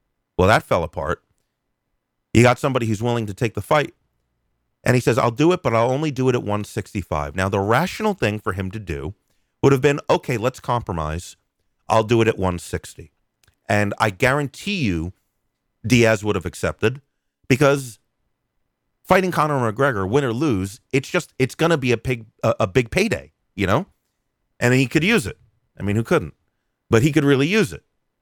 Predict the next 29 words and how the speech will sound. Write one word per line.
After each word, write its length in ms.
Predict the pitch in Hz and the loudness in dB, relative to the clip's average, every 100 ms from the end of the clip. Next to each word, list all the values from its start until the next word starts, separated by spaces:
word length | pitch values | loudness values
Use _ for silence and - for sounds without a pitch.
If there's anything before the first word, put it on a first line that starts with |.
| _ _ _ _ _ _ _ 113 | _ _ _ _ _ _ _ 2
Uh, 460 | 110 104 98 98 - _ - | 4 4 4 0 -4 _ -8
so 180 | 170 | -4
he 120 | 165 190 | -2 0
would 160 | 208 | 0
have 100 | 185 | 0
accepted 460 | 185 - - - 120 | -4 -4 -4 -2 -4
at 60 | |
one 180 | 123 131 | -2 -6
sixty, 380 | - 170 - 101 | -4 -6 -4 -6
but 160 | 85 - | -4 -2
that's 220 | 160 - | -2 -2
not 160 | 160 | -4
what 160 | 143 - | -4 -4
McGregor 420 | 131 139 131 135 | -4 -4 -4 -2
did. 220 | 196 143 | -2 -2
He 160 | 95 151 | -2 -4
didn't 180 | 143 156 | -2 -2
even 220 | 147 143 | -2 -4
say, 180 | 151 147 | -2 0
"Okay, 320 | 165 - 160 | 0 -2 -4
fine, 300 | - 156 110 | -2 -2 -2
let's 160 | 120 - | -4 -2
do 140 | 151 | 0
it 60 | 117 | 0
at 80 | |
one 140 | 92 82 | -2 -6
sixty-five." 600 | - - 87 - 78 95 | -10 -8 -8 -4 -4 -4
He 60 | |
said, 220 | 117 135 | -4 -4